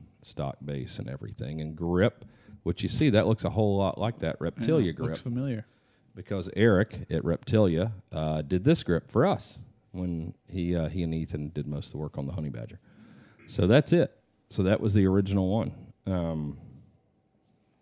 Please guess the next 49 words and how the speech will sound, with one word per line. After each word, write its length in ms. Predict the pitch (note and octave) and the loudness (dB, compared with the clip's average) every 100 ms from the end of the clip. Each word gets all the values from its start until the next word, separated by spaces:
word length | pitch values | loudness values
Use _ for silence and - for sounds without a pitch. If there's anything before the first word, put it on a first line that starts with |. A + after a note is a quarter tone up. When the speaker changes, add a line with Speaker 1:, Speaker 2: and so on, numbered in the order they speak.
| - - | -20 -4
Speaker 1:
so 120 | G#2 | -2
it's 140 | - | 0
cool. 160 | - B2 | 2 2
It's 120 | - | 2
what 160 | - - | -2 0
got 140 | F#2 | 0
it 80 | F2 | 2
all 160 | E2+ | 0
started. 440 | E2+ - F2 E2 C#2+ - | 0 0 2 2 -2 -8
We 120 | - | -6
just 220 | D#2 - | -4 -4
machined 400 | D#2 - D#2+ D#2+ | -6 -4 -4 -2
the 60 | D2 | -2
little 160 | C#2+ D2 | -2 -2
buffer 300 | C#2 C2 - | -2 -4 -4
tube 300 | D#2+ D#2+ D2+ | -2 0 0
and 100 | D2+ | -2
everything. 480 | C#2 C#2+ - D#2 - _ - - _ _ _ - | -6 -10 -12 -14 -16 _ -20 -20 _ _ _ -10
Um, 480 | G#2 F#2+ F2+ E2+ E2 - - - | -6 -4 -4 -6 -10 -20 -8 0
Speaker 2:
Did 120 | C3 | 2
you 120 | E3 | 4
do 160 | A#3+ C#4+ | 2 0
uppers 400 | A#2+ C3+ C#3 - | 0 0 -2 -2
first? 520 | - G2+ C3+ - - - - - _ _ _ _ | -6 -4 -4 -8 -14 -16 -18 -20 _ _ _ _
Like 180 | C3 A2+ | -2 0
when 140 | B2 B2 | 2 4
you 120 | B2 | 4
were 100 | A#2+ | 4
doing 400 | A#2 A#2 A#2 A#2 | 2 0 0 0
the 260 | A#2 A2+ - | -2 -4 -4
three 100 | B2+ | -4
hundred 120 | A2+ | 0
Speaker 1:
Yeah. 60 | D#3 | 2
Speaker 2:
Blackout 200 | A2+ A#2+ | 0 -2
stuff, 160 | A#2 A#2+ | -4 -2
you 60 | |
did 100 | A2+ | 0
Speaker 1:
Yeah, 100 | G#2+ A#2+ | 0 -2
Speaker 2:
uppers 120 | G#2+ | -2
Speaker 1:
three 80 | D3+ | -2
hundred 100 | D#3 | -4
Speaker 2:
first? 60 | B2 A2+ A2+ | -4 -4 -4
Speaker 1:
Blackout, 340 | G2 F#2 F2 - _ | -4 -4 -6 -10 _
um, 460 | F#2+ F#2 F2+ E2+ E2+ _ _ | -8 -6 -6 -10 -14 _ _
it 120 | F#2+ | -12
started 460 | - - F#2+ F2+ D#2+ | -10 -6 -4 -4 -6
with 240 | D#2+ D2+ C#2 _ _ _ _ _ _ - | -6 -8 -10 _ _ _ _ _ _ -8
uppers 480 | F2+ - D#2 D#2 - | -6 -6 -10 -10 -14
for 440 | - E2+ D#2 D2+ | -8 -6 -4 -6